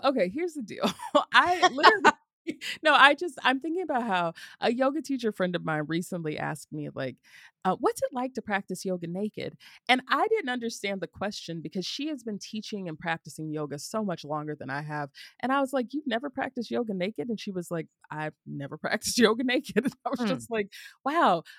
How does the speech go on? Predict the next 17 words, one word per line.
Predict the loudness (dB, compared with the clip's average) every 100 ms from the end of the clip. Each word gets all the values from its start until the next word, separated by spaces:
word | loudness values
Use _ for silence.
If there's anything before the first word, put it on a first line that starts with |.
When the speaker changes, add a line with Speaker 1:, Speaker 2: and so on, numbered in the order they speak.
| 0
Speaker 1:
I | 4
have | 4 2 -2 _ _ _ _ _ _ 4
only | 6 6 0 -2 -2
exclusively | -4 -4 -4 2 2 2 0 0
<laughs> |
practiced | 4 2 2 -4 -6
yoga | -6 -4
naked." | -4 -4 -6 -10 -6 2
I | 2
started | 4 0 0 0
sharing | -2 -4 -2 -2
my | 0 0
yoga, | 2 0 0 -4
my | -4 -2
naked | -4 -4 -4
yoga | -2 -4 -4
practice | -6 -6 -6 -10